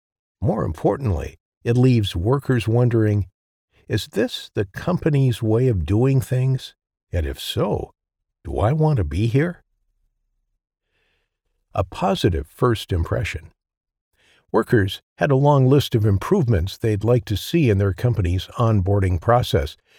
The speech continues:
but there were also some notable aspects of their first few weeks on the job that they didn't want to see changed. Given the importance of creating a strong first impression, it's worth doing a deep dive into what left new hires excited about their work environment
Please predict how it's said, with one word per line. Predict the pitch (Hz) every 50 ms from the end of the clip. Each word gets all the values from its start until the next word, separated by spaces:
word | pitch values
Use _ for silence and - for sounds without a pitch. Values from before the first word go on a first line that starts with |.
| _ _ _
but | - 147 -
there | -
were | 165 - -
also | 220 233 - - - 143
some | - - - 151 147 139
notable | 139 139 135 131 123 131 127 120
aspects | 104 104 107 - - - 123 127 135 - -
of | 120 110
their | 110 101
first | 95 - - 123 113 104 -
few | - - 110 110
weeks | 101 104 104 98 - -
on | 113 107 104
the | 101 92
job | 80 - 92 85 98 123 135 127
that | 147 147 135
they | 151 147 143 139 - _ _ _ - 92
didn't | 92 127 180 233 247 208 139 87
want | 87 90 87 85 -
to | - 92
see | - - - 98 85
changed. | 73 - - 107 92 71 60 64 - - - _ _ _ _ _ _ _ _ _ _ _ _ _ _ _ _
Given | - 226 247 240
the | 214 180 139
importance | 127 120 - - 147 147 - 123 - -
of | 113 101 -
creating | - 127 117 120 127 123 107 101
a | 87
strong | - - - 123 123 120 120 107
first | 92 - 110 110 113 - - -
impression, | 87 76 78 - 110 127 139 127 - - 64 69 - _ _ _ _ _ _ _
it's | - 85 78 - -
worth | 92 135 190 196 147 - -
doing | - 147 135 135 127 120
a | 101
deep | 90 98 120 139 151 147 -
dive | - 101 87 90 107 110 -
into | 160 135 - - 123
what | 110 110 113 113 - -
left | 107 101 110 117 - - -
new | 104 107 120 123
hires | 92 87 98 101 98 110 120 123 -
excited | 151 143 - - - - - 131 151 220 208 175 131 110
about | 80 82 98 95 90 -
their | 110 104
work | 95 92 98 101 95 -
environment | 98 92 90 101 92 87 80 78 76 71 69 73 -